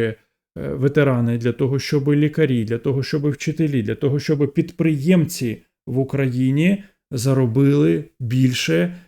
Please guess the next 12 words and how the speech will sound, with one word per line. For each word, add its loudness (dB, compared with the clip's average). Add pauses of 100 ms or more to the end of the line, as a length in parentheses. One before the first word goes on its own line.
(100)
і 4
наша 0
країна 0
стала -2
сильнішою, 0
вона -2
стала -2
більш 0
суб'єктною -2
на -2 (280)
міжнародній 0
арені, 0